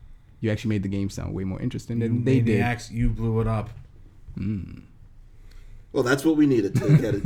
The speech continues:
Speaker 3: get into the game.
Speaker 2: <laughs>
Speaker 3: Early access begins next week, so I don't even know if the game's technically even gonna be out.
Speaker 2: Whatever that means.
Speaker 1: Anymore.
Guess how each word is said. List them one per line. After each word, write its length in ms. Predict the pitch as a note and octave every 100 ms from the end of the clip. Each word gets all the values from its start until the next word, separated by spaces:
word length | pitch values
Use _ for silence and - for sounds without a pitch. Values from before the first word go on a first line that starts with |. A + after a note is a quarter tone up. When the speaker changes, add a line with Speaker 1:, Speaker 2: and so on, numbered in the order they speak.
| D#3
Speaker 3:
get 120 | -
into 260 | D#3+ - E3+
the 180 | -
game. 1080 | E3+ - B2+ C#3 B2+ B2+ C3 C3 B2+ B2 B2
Speaker 2:
<laughs> 40 | E3
Speaker 3:
Early 340 | B3 D4+ B3+
access 520 | A3 C4 D4 E3 D3
begins 340 | D#3 D#3 F#3 E3
next 280 | G3 G3 F#3
week, 340 | G#3+ A2 -
so 380 | - - D#3+ D#3+ -
I 60 |
don't 160 | A#3+ A#3+
even 220 | F3 D#3+
know 140 | E3+ E3+
if 160 | F3
the 80 | E3+
game's 300 | E3 E3+ - - -
technically 380 | - - - F#3
even 240 | E3+ D#3+ D3
gonna 120 | C3
be 160 | A2+
out. 140 | D#3 A2
Speaker 2:
Whatever 380 | B2+ C3 B2 B2
that 280 | B2 B2+ B2
means. 680 | B2 A#2+ B2 B2 A2+ -
Speaker 1:
Anymore. 640 | C#3+ C#3+ C#3+ C3 B2+ C3